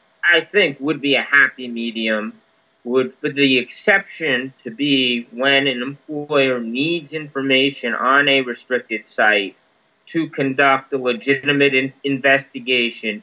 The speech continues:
into suspected misconduct related to work. And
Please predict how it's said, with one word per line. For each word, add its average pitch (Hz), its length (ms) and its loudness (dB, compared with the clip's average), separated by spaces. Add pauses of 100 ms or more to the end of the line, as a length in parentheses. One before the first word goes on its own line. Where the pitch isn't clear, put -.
into 143 640 0
suspected 127 760 -2
misconduct 131 920 0
related 120 540 -2
to - 80 -12
work. 127 520 0 (680)
And 127 640 4